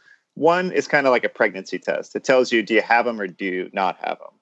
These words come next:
That's not gonna help you assess how much antibody that you might have at a given period in time in your blood. It's just gonna say if it's there or not. The second type of test is able to put some kind of number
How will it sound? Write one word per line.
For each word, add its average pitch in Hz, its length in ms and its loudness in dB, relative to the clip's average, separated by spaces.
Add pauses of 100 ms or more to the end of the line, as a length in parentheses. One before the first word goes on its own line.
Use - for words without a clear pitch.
(400)
That's 139 280 0
not 139 140 -2
gonna 110 160 0
help 113 320 -2
you 95 360 -2
assess 107 360 0
how 123 220 0
much 107 680 -2
antibody 90 760 0
that - 180 -2
you 107 60 -2
might 95 180 0
have 113 460 0
at 127 100 2
a 131 60 0
given 135 320 -2
period 147 260 0
in 143 80 -8
time 147 320 -2
in 147 80 -6
your 143 80 0
blood. 156 300 0 (360)
It's - 80 -2
just 160 160 2
gonna 127 160 2
say 120 260 4
if 110 100 -2
it's - 140 -8
there 85 280 0
or - 60 -6
not. - 300 -10 (400)
The 104 80 0
second 151 440 -2
type 117 200 0
of 101 80 -6
test 101 320 -2
is 104 100 -8
able 107 200 2
to - 60 -2
put - 320 -4
some 110 220 -4
kind 95 200 -6
of - 80 -10
number 95 520 -2